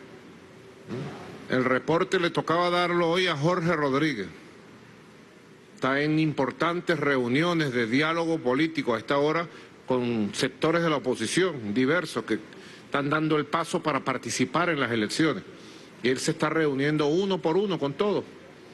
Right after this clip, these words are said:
dado que estamos en ese proceso. Ese es otro tema, no lo voy a tocar hoy aquí.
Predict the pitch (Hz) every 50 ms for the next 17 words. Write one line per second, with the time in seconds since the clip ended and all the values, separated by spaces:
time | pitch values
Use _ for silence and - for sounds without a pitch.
0 | - - - - - - - - - - - - - - - - 101 127 139 156
1 | 170 165 160 147 - - 151 156 170 170 170 165 160 160 185 180 - 156 139 -
2 | 190 196 - - 135 123 - 165 165 170 170 170 160 160 165 180 185 160 135 127
3 | 127 131 147 156 160 160 156 156 139 131 135 135 139 143 143 139 139 - 190 190
4 | 160